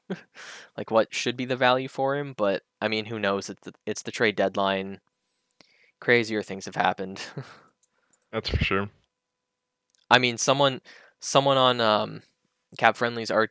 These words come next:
Speaker 1: Armchair G M has, uh, Taylor Hall
Speaker 2: Oh,
Speaker 1: and
Speaker 2: no, y-, that never starts good.
Speaker 1: Yeah.
Speaker 2: Oh, God.
Speaker 1: Taylor Hall and Colin Miller to the Bruins for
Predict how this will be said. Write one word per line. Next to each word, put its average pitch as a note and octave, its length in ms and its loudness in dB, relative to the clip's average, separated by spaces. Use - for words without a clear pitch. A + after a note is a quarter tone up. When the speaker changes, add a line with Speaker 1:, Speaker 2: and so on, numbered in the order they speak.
Speaker 1:
Armchair G#2+ 440 -4
G G2+ 200 -4
M G2+ 180 0
has, G2 500 -4
uh, F#2+ 260 0
Taylor D#3 280 4
Hall C#3+ 360 6
Speaker 2:
Oh, B2 100 10
Speaker 1:
and - 0 -
Speaker 2:
no, G#2 180 8
y-, G#2 240 4
that A#2 140 6
never G2 260 4
starts G2 320 2
good. G2+ 280 2
Speaker 1:
Yeah. G2 280 0
Speaker 2:
Oh, G#2 120 -2
God. G2+ 220 -6
Speaker 1:
Taylor D3+ 360 4
Hall C3+ 340 8
and G#2+ 240 -2
Colin B2+ 440 0
Miller A2 520 -4
to B2+ 100 -10
the A2 80 -2
Bruins F#2+ 580 -6
for A2 600 -2